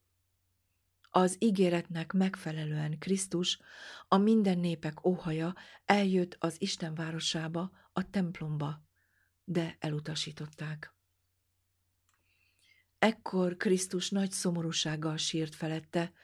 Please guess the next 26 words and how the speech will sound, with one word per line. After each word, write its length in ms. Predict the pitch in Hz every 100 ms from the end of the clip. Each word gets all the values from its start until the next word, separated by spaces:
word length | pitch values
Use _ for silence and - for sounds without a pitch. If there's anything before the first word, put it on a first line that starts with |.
| - - - -
mert 260 | 185 190 190
a 80 | 170
város 580 | 170 165 160 156 - -
oly 160 | 196
makacsul 540 | 214 196 190 185 - 170
utasította 680 | 185 185 165 175 175 156 160
vissza 360 | 156 165 - 180
kegyelmének 680 | 175 165 160 156 151 151
hívásait, 760 | - 185 185 175 - 160 156 - _ _ - - - -
hogy 360 | - 185 175 -
kénytelen 640 | - 214 190 165 156 151
volt 360 | 147 143 147 -
ezt 300 | - 170 -
mondania: 680 | 156 151 147 147 151 156 151 - _ _ _ _ _ _ _ _
„Íme, 520 | - 220 208 185 175 - _ _
pusztán 480 | - 220 - - 180
hagyatik 600 | 160 175 165 160 160 147
nektek 580 | 156 156 - - 151 151
a 160 | - 156
ti 120 | 151
házatok.” 720 | 151 147 147 151 143 151 - _ _ _ _ _ _ _ _ _ _ _ _ _ _ _ _ _
De 160 | - 190
ez 160 | 190
nem 180 | 196 220
maradhatott 680 | 208 175 160 156 160 160 156
örökre, 500 | 160 151 151 151 147